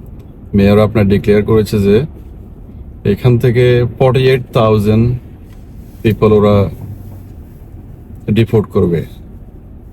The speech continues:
যারা অবৈধ এখানে, আনডকুমেন্টেড, আহ, যারা এখানে আছে, আটচল্লিশ হাজার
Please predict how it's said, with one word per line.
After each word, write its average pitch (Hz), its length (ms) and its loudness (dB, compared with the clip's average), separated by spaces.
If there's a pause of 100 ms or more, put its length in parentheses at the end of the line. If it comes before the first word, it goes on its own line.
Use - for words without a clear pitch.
(760)
যারা 98 300 4
অবৈধ 107 440 4
এখানে, 101 420 2 (840)
আনডকুমেন্টেড, 101 720 2 (640)
আহ, 95 180 2
যারা 95 220 2
এখানে 98 220 2
আছে, 92 280 -2 (1800)
আটচল্লিশ 117 480 0
হাজার 117 320 4